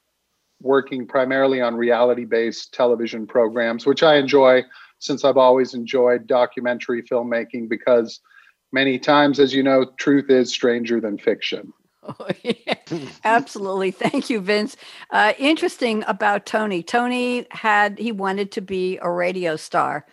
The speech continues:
Speaker 2: but he wanted to teach cartoon drawing. And he managed to talk a couple of radio station managers into letting him have a radio show. And then when T V started, he wanted to do it on T V, and he had his own T V show.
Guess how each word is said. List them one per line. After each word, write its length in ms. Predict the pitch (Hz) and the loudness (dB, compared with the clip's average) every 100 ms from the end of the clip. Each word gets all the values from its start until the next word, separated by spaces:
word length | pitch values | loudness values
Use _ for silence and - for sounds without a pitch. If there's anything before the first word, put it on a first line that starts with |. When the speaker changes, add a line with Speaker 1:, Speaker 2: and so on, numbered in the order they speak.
| _ | _
Speaker 2:
but 140 | 202 196 | -4 -4
he 60 | |
wanted 340 | 190 180 180 185 | -2 -2 -2 -6
to 80 | |
teach 540 | 185 - 175 170 - - _ _ - | -12 -8 -8 -8 -14 -20 _ _ -8
cartoon 640 | - 202 - - 311 320 | -6 -6 -8 -6 -2 -2
drawing. 460 | 233 165 131 117 - _ _ _ _ - | -2 -4 -6 -10 -16 _ _ _ _ -4
And 220 | 190 190 | -2 -2
he 320 | 196 208 214 | -4 -4 -4
managed 540 | 196 202 196 240 262 | -4 -2 -2 -2 -6
to 80 | 233 | -12
talk 280 | - 214 202 | -2 -2 -2
a 60 | 190 | -4
couple 380 | 214 208 208 190 | -4 -4 -6 -6
of 320 | 175 170 160 | -8 -10 -12
radio 640 | 160 180 220 214 202 202 | -4 -2 0 0 0 0
station 600 | - - 208 214 220 185 | -4 -4 -4 -2 -6 -6
managers 600 | 185 233 349 208 180 196 | -4 -2 -2 -6 -8 -6
into 180 | 208 196 | -8 -6
letting 320 | 170 156 185 | -6 -6 -6
him 100 | 202 | -8
have 240 | 170 165 202 | -8 -8 -10
a 40 | |
radio 460 | 220 302 302 196 170 | 0 0 0 -4 -4
show. 340 | - 156 - - - - | -4 -6 -6 -14 -20 -4
And 160 | 254 247 | 0 2
then 140 | 247 | 2
when 140 | 226 196 | 0 -2
T 200 | 254 240 | -4 0
V 160 | 302 554 | 0 -2
started, 480 | - 233 190 202 254 | -2 2 2 2 -2
he 100 | 262 | -2
wanted 420 | 208 190 196 226 | 0 0 0 -2
to 100 | 226 | -6
do 240 | 175 175 | -4 -4
it 100 | 165 | -4
on 220 | 190 196 196 | -4 -4 -4
T 220 | 233 226 | -6 -6
V, 360 | 269 494 320 | 2 2 2
and 140 | 165 170 | -2 -4
he 80 | 175 | -2
had 180 | 170 | -2
his 140 | 170 175 | -2 -2
own 220 | 196 202 | -2 -2
T 180 | 226 226 | -6 -6
V 160 | 330 | -6
show. 240 | 453 233 | -4 -4